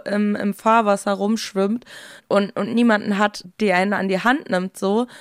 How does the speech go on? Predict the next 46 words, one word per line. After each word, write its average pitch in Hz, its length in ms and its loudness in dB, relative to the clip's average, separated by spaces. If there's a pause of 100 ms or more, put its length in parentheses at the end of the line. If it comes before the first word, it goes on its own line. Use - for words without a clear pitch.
(100)
und 196 200 -2
versucht, 220 400 2
das - 160 -2
natürlich 214 320 0
auch - 160 -2
genauso 208 500 2
weiterzugeben. 190 1080 -2
Also 190 260 -2
es 190 140 -6
ist 202 80 -2
auf 190 120 2
jeden 202 160 -2
Fall, 190 420 0 (280)
ja, 208 260 2
so 185 140 -2
ein, 202 260 0
so 185 80 -2
ein 196 120 0
Support-Netzwerk, 214 1080 0
wie 226 280 2
so 202 300 4
eine 214 300 2
Spinne 226 340 2
trifft - 300 -4
die 208 140 0
andere, 220 500 2
so 214 320 0
spinnt 220 340 -2
man 202 140 0
dann 196 180 0
halt 190 200 2
weiter 190 520 2
und 190 120 -4
dann 185 180 0
halt 190 220 0
gemeinsam. 190 760 2 (260)
Und 190 140 0
dann 190 140 -2
kommen 202 180 2
noch 196 100 0
so 202 140 -2
ganz 196 220 0
viele 196 180 -2
Spinnchen 208 480 -2
dazu 247 500 0
und, 202 320 -2